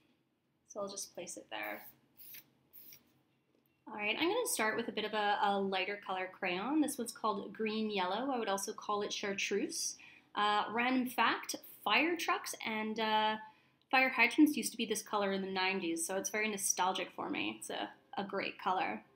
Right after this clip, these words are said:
Anyway, so sometimes we wanna even try to get the whole shape in first rather than just thinking about the, the segments. So with this color, I'm gonna kinda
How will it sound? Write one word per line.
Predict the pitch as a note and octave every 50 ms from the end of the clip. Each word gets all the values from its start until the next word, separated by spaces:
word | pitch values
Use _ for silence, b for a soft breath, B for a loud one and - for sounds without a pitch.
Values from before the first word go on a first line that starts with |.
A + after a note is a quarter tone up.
| _ _ _ b b b b b b b b _
Anyway, | A#3+ A3+ A#3 A3 G#3+
so | G#3+ - C#4+
sometimes | - E4+ E4+ E4+ G#4 B4+ B4+ -
we | G#4+ F#4+
wanna | D4+ B3+ C4
even | B3 A#3+ A#3 A3+ A3+
try | A3 - - G3+ F#3+ F#3+ F#3+ F#3+ G3 G3+ G3 G3 - -
to | G#3 G3+ G3 F#3+ G3 G3 G3 G3 G3 G3 B B B B B B G#3+
get | G#3 B3 B3+ B3+
the | - D4+
whole | - - F4+ -
shape | - - - F3 E3+ -
in | G3 G3 G3
first | F#3+ - - F#3 F#3 C#4+ G#4 - - - - A#3+
rather | G3+ G3+ G#3 A3+ A3+
than | C4+ C#4+ D4
just | D#4+ E4 - -
thinking | G#3 F#3+ F#3+ - G#3 G3
about | F#3+ F#3+ E3+ - - -
the, | F#3+ F3+ E3+ D3+ - -
the | G3
segments. | - - - F3 E3 - - - - - - - b b b b b b b
So | - - C4 A#3+ - - - - -
with | - A3+ A3+ B3+ E4+ G#4+ - - -
this | - A#3+ B3 A#3+ -
color, | - - - - A3 G3 E3+ E3 G#3 D4 F4+ F4+ - -
I'm | A3 A#3 B3 C4
gonna | C#4 C#4+ C#4 C4+ C4 C4 C4+ C4+ C4+ C4 - - - - -
kinda | - F#4+ A#4